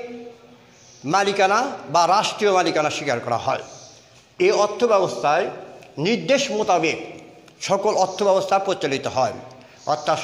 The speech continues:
সমাজতান্ত্রিক অর্থব্যবস্থায় যার যে বিষয়ে অভিজ্ঞতা আছে,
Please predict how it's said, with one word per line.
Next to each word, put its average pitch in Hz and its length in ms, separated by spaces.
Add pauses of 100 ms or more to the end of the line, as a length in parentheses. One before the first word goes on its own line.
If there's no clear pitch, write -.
সমাজতান্ত্রিক 220 720
অর্থব্যবস্থায় 170 920 (560)
যার 190 400
যে 156 340 (320)
বিষয়ে 147 640 (240)
অভিজ্ঞতা 170 560
আছে, 123 380